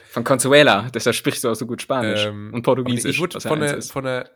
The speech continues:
Speaker 2: sehr liebevollen Mutter und einem sehr cholerischen Vater <laughs> erzogen, aber auch lieb
Speaker 1: Mhm.
Speaker 2: gemeint. Ähm,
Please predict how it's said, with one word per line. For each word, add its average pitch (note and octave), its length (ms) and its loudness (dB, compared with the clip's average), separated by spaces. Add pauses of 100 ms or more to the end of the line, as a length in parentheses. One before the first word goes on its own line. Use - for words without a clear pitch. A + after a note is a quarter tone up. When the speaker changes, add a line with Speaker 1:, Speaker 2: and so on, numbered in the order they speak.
Speaker 2:
sehr C#3+ 420 -2
liebevollen C#3+ 560 -6
Mutter D3 380 -4
und B2+ 140 -8
einem A#2+ 120 -8
sehr A#2+ 320 -4
cholerischen A#2 540 -6
Vater A#2+ 380 0
<laughs> D3 100 2
erzogen, E3 580 2 (320)
aber D3 220 0
auch D3 160 -2
lieb B2+ 160 -8
Speaker 1:
Mhm. G#2 100 -10
Speaker 2:
gemeint. F2 340 -8 (420)
Ähm, A#2 580 -4